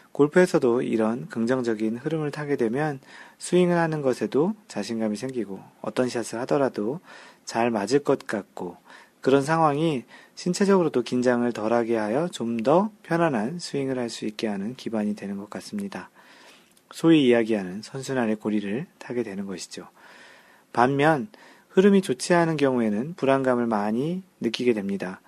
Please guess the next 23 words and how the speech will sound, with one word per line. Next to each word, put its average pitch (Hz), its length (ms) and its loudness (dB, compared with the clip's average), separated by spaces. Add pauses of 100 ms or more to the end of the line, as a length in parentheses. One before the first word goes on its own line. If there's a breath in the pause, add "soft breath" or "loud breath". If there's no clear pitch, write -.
(380 soft breath)
다음 120 280 2
샷에서도 151 840 0
좋은, 127 560 2 (140)
좋지 127 320 2
않은 139 420 0 (100)
그 107 220 -4
결과가 104 360 -6
생기는 120 760 -4
것을 160 680 0 (380 loud breath)
두려워하기 120 680 4
시작하면 127 720 -4 (460 loud breath)
몸의 131 400 4
긴장 117 360 -2
상태도 135 420 -4
좀 98 200 -6
증가하게 110 480 -4
되겠죠. - 420 -8 (600 loud breath)
이로 135 420 6
인해서 120 580 0 (340 loud breath)
몸도 123 400 2
경직되고 117 880 -2 (180)
그로 131 280 6
인해서 123 560 2